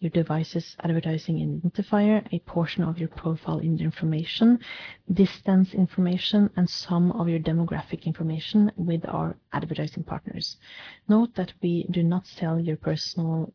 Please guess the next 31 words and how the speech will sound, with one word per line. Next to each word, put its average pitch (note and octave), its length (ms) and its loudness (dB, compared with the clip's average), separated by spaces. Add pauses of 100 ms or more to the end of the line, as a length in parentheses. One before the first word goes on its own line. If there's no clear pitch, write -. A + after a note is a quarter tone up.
(120)
user E3+ 320 -4
information E3 500 -4
to D#3+ 100 -6
third D#3 280 -6
parties F3 380 -2
for - 120 -6
advertising D#3 560 -6
purposes. - 640 -10 (440)
Also A3 340 2
note F3 220 2
that E3 200 -4
we E3+ 80 0
do E3+ 120 0
not E3+ 180 -2
share D#3 300 -4
information D#3 600 -4
about D#3 260 -6
your - 140 -10
tribe, G#3+ 560 0 (300)
about E3 300 -2
your D#3 200 -4
H-, - 360 -8
your E3 220 -2
H - 240 -6
I D#3+ 100 -2
V E3 200 -2
status G#3+ 540 -2 (440)
with G3+ 240 4
any E3+ 300 2
advertising D#3+ 520 -4
companies. - 600 -12